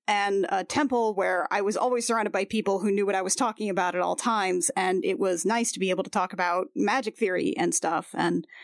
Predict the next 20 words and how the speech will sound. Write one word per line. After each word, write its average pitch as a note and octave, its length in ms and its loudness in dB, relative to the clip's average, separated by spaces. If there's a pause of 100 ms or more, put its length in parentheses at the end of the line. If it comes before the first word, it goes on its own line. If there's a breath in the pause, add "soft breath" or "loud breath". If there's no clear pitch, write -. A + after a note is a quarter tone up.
(440 loud breath)
I F3 220 -2 (800)
guess F3+ 280 0
I've F#3 160 0
just F#3+ 240 -2
sort G3+ 140 2
of F#3 80 -6
been F#3+ 140 2
missing G#3 320 0
that, F3+ 320 0
and F3 420 0 (880)
you G3 180 0
wouldn't, F#3+ 420 0 (840 loud breath)
and G#3+ 160 0
just G#3+ 220 2
the A3 80 0
way G#3+ 100 4
you G3 100 0
cast G3 240 0
magic B3 360 0
is - 460 0